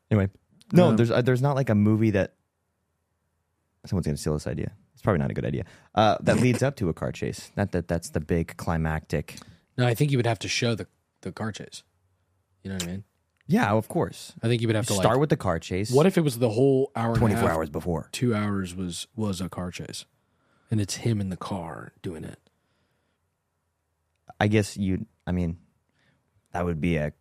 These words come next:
Speaker 1: quite a tense movie.
Speaker 2: Did you ever see Buried with, uh, Ryan Reynolds?
Speaker 1: Uh, no, where he's buried alive?
Speaker 2: He's buried alive, and it's the whole movie. He's in the coffin thing.
Speaker 1: Pretty low budget movie.
Speaker 2: Has to
Speaker 1: One
Speaker 2: be, right?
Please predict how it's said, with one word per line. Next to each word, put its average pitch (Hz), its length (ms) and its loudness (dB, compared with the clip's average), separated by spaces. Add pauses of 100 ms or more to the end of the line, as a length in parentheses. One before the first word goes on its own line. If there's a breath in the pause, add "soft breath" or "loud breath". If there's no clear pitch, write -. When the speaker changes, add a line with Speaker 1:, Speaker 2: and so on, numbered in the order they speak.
(140)
Speaker 1:
quite 113 220 0
a 78 60 -2
tense - 440 -2
movie. - 360 -4 (520)
Speaker 2:
Did 131 180 0
you 135 80 6
ever 143 100 4
see 156 160 0
Buried 117 640 0 (180)
with, 113 280 -2
uh, 101 320 2
Ryan 107 360 0
Reynolds? 113 360 -2 (1120)
Speaker 1:
Uh, 78 540 -2
no, 87 220 0
where 82 140 -2
he's 87 240 -4
buried 82 240 -2
alive? 85 380 -2
Speaker 2:
He's 123 140 0
buried 120 240 4
alive, 110 260 -2
and 101 120 -4
it's 98 140 -6
the 101 100 -4
whole 98 140 -2
movie. 92 260 -6
He's 87 160 -12
in 87 200 -6
the 85 260 -8 (1400)
coffin 90 580 -10 (220)
thing. 80 220 -10
Speaker 1:
Pretty 95 220 0
low 87 120 2
budget 82 280 -2
movie. 107 240 -2 (960 soft breath)
Speaker 2:
Has - 260 0
to - 80 -2
Speaker 1:
One 117 140 6
Speaker 2:
be, 113 80 4
right? - 20 2